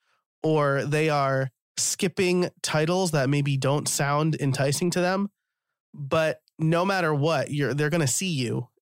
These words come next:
in, uh, th-, they're at least gonna see your name. In their inbox, right? And then if you say, "Hey,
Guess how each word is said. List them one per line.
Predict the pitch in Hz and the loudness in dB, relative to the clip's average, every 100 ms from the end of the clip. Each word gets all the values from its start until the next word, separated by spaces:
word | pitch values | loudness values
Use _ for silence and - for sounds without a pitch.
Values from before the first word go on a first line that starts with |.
| _ | _
in, | 151 143 135 - | 0 2 0 -2
uh, | 156 | -2
th-, | 160 185 | 0 -2
they're | 180 185 | -2 0
at | 185 | 0
least | 240 - | 0 0
gonna | 214 | 0
see | 156 - 175 | 0 0 0
your | 151 | 2
name. | 135 123 120 127 - _ _ _ _ _ _ - - | 0 -2 -4 -8 -12 _ _ _ _ _ _ -16 -2
In | 165 160 | 2 2
their | 143 | 2
inbox, | 135 131 127 - - - | 0 -2 -2 -4 -6 -4
right? | 127 135 _ - - - | -2 -4 _ -16 -16 -6
And | 160 175 | 0 2
then | 175 | 2
if | |
you | 170 | 0
say, | 156 170 | 0 0
"Hey, | 135 233 139 | 0 0 -2